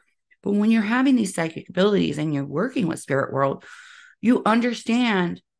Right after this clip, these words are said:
yeah, it still hurts like hell when you lose your human, right? But you understand the afterlife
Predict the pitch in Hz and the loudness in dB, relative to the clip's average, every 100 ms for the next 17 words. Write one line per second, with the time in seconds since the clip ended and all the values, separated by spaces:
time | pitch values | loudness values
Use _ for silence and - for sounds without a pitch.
0 | _ _ _ _ _ _ 262 285 - - | _ _ _ _ _ _ -2 -2 -2 2
1 | 277 190 190 202 - 147 - 156 214 285 | 2 2 0 -2 -2 -6 -6 -4 0 2
2 | 220 170 160 151 151 151 147 147 160 220 | 2 2 0 -2 -4 -4 -6 -4 -2 0
3 | 247 233 233 - _ _ _ - 180 247 | 0 -2 -6 -12 _ _ _ -8 -6 -4
4 | 262 262 _ - - - - _ _ _ | -6 -10 _ -20 -20 -20 -20 _ _ _
5 | - 208 220 254 214 240 269 262 - 226 | -4 -2 0 0 2 2 2 0 -4 -2
6 | 214 202 196 - 196 165 185 170 147 - | 0 -2 -4 -4 -4 -4 -4 -6 -6 -6
7 | - - | -12 -20